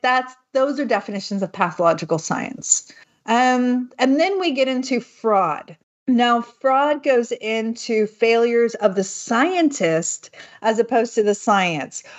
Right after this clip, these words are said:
I, like, like I s-, I may have said this earlier, but I wasn't, I'm not gonna talk about the morbid curiosity because it's just not, we can talk about a Q if you really want to. I, I have no problems with that. I just don't wanna spend time forcing everybody to necessarily have to listen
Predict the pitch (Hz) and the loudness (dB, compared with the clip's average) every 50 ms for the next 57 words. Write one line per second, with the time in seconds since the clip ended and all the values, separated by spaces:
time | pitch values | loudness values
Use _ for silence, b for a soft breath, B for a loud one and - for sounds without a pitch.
0 | B B B B 220 233 233 226 220 220 233 226 214 - - 220 233 233 214 226 | B B B B 2 2 4 2 2 2 0 0 -2 -2 -4 0 0 0 0 0
1 | 226 - - - 208 220 226 233 233 240 247 254 254 247 254 233 220 220 - 208 | -4 -8 -10 -6 -2 0 2 2 2 2 2 2 0 0 0 0 0 0 0 0
2 | 220 214 214 202 185 196 202 196 202 202 226 233 240 240 - 226 226 233 233 233 | 2 4 4 2 2 2 2 2 4 2 2 0 0 -2 -2 0 2 2 2 2
3 | 262 233 220 233 233 220 214 214 196 208 196 190 190 190 196 190 196 190 - - | 2 0 0 0 0 0 2 0 0 0 0 0 2 2 2 2 2 0 -2 0
4 | - 190 185 180 165 170 180 175 - - 214 208 214 214 202 208 - 196 175 180 | 0 2 4 4 4 4 2 0 -2 -2 0 0 2 2 0 0 0 0 0 0
5 | 185 - - 196 180 - - 196 185 180 180 185 185 175 165 - _ _ _ _ | 0 0 -2 -2 -2 0 2 2 4 4 4 4 4 2 0 -2 _ _ _ _
6 | _ - 190 190 233 214 220 220 269 220 202 202 190 190 - - 220 190 180 180 | _ -4 -2 0 2 2 2 2 2 2 2 2 0 -2 -2 -2 0 0 2 0
7 | 165 - 196 185 165 185 208 214 214 196 180 170 165 156 - 165 156 147 160 170 | -2 -2 -2 0 0 2 2 2 2 0 0 -2 -2 -2 0 0 2 2 4 2
8 | 170 165 - 165 180 185 185 185 180 190 185 175 190 185 180 170 170 160 156 151 | 2 0 0 0 0 2 2 2 0 0 -2 0 0 0 0 0 -2 -2 -2 -4
9 | B B B B B 214 214 240 214 247 247 240 233 233 - - 240 240 226 208 | B B B B B 0 0 2 2 2 2 2 2 2 2 0 0 0 0 0
10 | - 220 214 208 196 - - - 202 202 196 - - 233 220 220 220 240 240 240 | 0 0 0 0 0 -2 0 0 0 0 0 0 -2 0 0 2 2 2 2 2
11 | 220 226 226 220 233 220 - - 214 202 190 190 220 - 202 190 - 202 196 196 | 2 2 2 2 2 0 -2 -2 -2 0 2 2 0 0 -4 -4 0 0 2 2
12 | 196 190 190 - 202 190 185 185 - - 208 196 202 202 | 2 2 2 0 0 2 2 2 2 0 0 0 0 -2